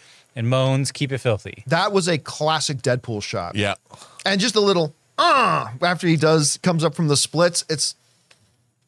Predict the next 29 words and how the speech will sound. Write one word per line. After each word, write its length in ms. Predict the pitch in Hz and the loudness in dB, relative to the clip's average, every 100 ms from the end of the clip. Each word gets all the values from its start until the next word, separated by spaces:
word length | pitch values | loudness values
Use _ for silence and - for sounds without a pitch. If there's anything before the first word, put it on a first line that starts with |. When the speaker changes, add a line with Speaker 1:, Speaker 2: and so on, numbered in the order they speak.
| _ - | _ -4
Speaker 2:
you 100 | 190 | 0
know 80 | 240 | 0
what, 100 | 214 | 2
Rob? 180 | 202 | 2
I 60 | 185 | 0
say 160 | - 202 | 0 -2
this 100 | 196 | -2
from 120 | 185 | -6
once, 200 | 175 - 156 | -8 -10 -6
once 260 | 160 160 | -6 -4
in 60 | 143 | -2
a 40 | |
while. 300 | 139 147 147 _ _ _ _ _ _ _ _ _ _ | 0 0 -4 _ _ _ _ _ _ _ _ _ _
It's 200 | 156 147 | -4 -2
one 140 | 170 220 | -2 -2
of 40 | |
those 120 | 208 - | -2 -2
shots 240 | 170 165 | -2 -2
that 120 | 147 | -4
felt 140 | 156 143 | -4 -4
like 120 | 135 | -6
it 20 | |
was 140 | 120 | -8
taking 300 | - 139 131 | -6 -8 -6
me 100 | 120 | -8
home. 320 | 98 98 87 - _ _ _ _ _ _ _ | -8 -10 -12 -16 _ _ _ _ _ _ _
You 60 | 139 | -4
know, 260 | 139 127 - | -2 -4 -6
like, 240 | 135 143 | -4 -4